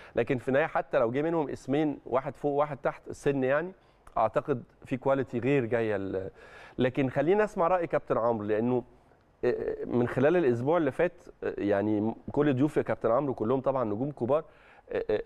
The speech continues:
كان في انقسام بينهم في الاراء. انت مدافع مش عارف هتميل لوجهه نظر اللي بتقول لا، الاهلي محتاج فعلًا يكون في اضافه لخط الظهر ويكون في، آه، مساك، آه، من العيار التقيل، مساك،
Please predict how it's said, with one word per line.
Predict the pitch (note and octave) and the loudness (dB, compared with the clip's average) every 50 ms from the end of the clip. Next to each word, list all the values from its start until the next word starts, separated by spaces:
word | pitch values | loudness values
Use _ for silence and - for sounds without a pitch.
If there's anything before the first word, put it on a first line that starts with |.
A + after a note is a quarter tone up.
| - | -2
كان | - A#2+ A#2 | -2 -2 0
في | A2+ C#3 | 0 -2
انقسام | D3+ - - C3 - D3+ D3 D3 | -2 -2 -2 -2 0 2 2 2
بينهم | C3+ D3 D3 D3 C3+ | 2 2 2 2 0
في | A#2 - | 0 -2
الاراء. | A#2 G#2 G2+ G2+ G#2 G2 - - - - _ _ _ - | -2 0 2 4 4 2 0 -2 -12 -20 _ _ _ -2
انت | A#2+ B2+ - C#3+ | -2 0 0 0
مدافع | C3 C3+ B2+ C#3 D#3 D3+ - C#3 | 2 2 2 2 2 0 -2 -6
مش | A#2+ A2 - | -6 -4 -4
عارف | B2+ C#3 - - | -4 -4 -4 -8
هتميل | A#2+ - - B2 C#3 D3 C#3 C3+ B2 | -10 -4 -2 0 2 2 2 2 4
لوجهه | B2 C3+ C#3 C3+ B2+ - | 4 2 2 0 0 0
نظر | C3 C#3 C3 C#3 | 0 0 2 2
اللي | A#2+ A2 | 0 0
بتقول | - C3+ C3 C3 B2+ | 0 -2 -2 0 2
لا، | C3+ C3 - G2 | 0 0 0 -2
الاهلي | G2+ - - C#3 C#3+ C#3 B2+ A#2 | -4 0 0 0 0 2 0 -2
محتاج | A2 G#2 G2+ - - C#3 C3+ - | -2 -2 -2 -2 -2 -2 -2 -2
فعلًا | - - C#3+ C3+ A#2+ G#2 G2 F2+ F2+ _ _ _ _ - - _ - | -2 -2 0 0 0 -2 -4 -8 -10 _ _ _ _ -20 -20 _ -8
يكون | G#2+ A2 - B2+ C3 | -8 -4 -2 -2 -2
في | B2+ - C#3+ C#3 | 0 0 2 2
اضافه | B2 A2+ C3 C3+ - C3 | 2 2 2 0 0 -4
لخط | A2 - C3+ - - - | -4 -4 -6 -6 -6 -6
الظهر | G#2 G#2 A#2+ C3 C#3 C3 A2+ | -2 0 0 0 0 -2 -2
ويكون | G#2+ G2+ - B2 A#2+ | -2 -2 -2 -4 -4
في، | - - C#3 D3 C#3+ C#3 C3 - - - - - - - - | -4 -4 0 0 2 0 0 -2 -12 -20 -20 -20 -12 -4 0
آه، | G2 G2+ G2 F#2 - - | 2 4 4 2 2 0
مساك، | G#2+ A2 A2 - - - C#3+ C#3+ - - - _ _ - - - _ _ _ _ - | -2 -2 -2 -2 -2 -2 -2 -2 -2 -4 -20 _ _ -20 -20 -20 _ _ _ _ -2
آه، | A2 G#2+ G#2 G#2 G#2 G2+ G2 G2+ G2+ G#2+ A#2 C3 - - - - - - - - - - - _ _ - G2+ | 0 2 4 4 4 4 4 4 2 2 0 -2 -6 -8 -12 -20 -20 -20 -20 -20 -20 -20 -20 _ _ -4 -2
من | G2+ A2 A2 A2 A2 A2 A2 A2 | 2 2 4 4 4 2 2 2
العيار | G#2+ G#2 G#2 G#2 G2 G2 G#2+ B2+ C3+ | 2 2 2 2 2 2 2 2 0
التقيل، | C3+ - - - - A#2+ A#2+ A#2+ A2 G2+ E2+ F2+ | -2 -6 -10 -8 -4 -2 -2 -2 -2 -4 -4 -6
مساك، | F#2 F#2+ - - - C3 C#3 C#3 - - - - | -8 -8 -6 -2 0 0 0 0 -4 -14 -20 -20